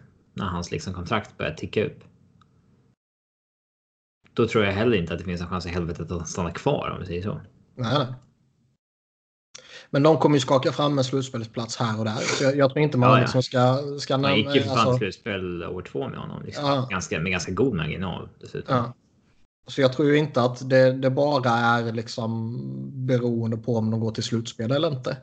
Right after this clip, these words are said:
Speaker 2: Jag tror det är många andra faktorer som påverkar också. Ehm, men han låter ju uppenbart frustrerad. Och, eh, om det fortsätter så här, och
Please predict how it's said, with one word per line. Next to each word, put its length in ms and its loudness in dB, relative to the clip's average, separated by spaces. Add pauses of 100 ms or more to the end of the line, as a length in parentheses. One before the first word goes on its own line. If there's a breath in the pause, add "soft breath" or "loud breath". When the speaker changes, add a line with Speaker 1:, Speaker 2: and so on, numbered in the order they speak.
(1400)
Speaker 2:
Jag 160 -2
tror 120 4
det 120 10
är 40 8
många 240 6
andra 220 0
faktorer 380 -4
som 160 -4
påverkar 480 -6
också. 340 -8 (1800)
Ehm, 920 -2 (1500 loud breath)
men 120 6
han 160 6
låter 320 4
ju 80 8
uppenbart 480 -2
frustrerad. 640 -8 (320)
Och, 400 8
eh, 340 2
om 220 -6
det 80 -6
fortsätter 440 -6
så 120 -8
här, 480 2 (340)
och 520 -6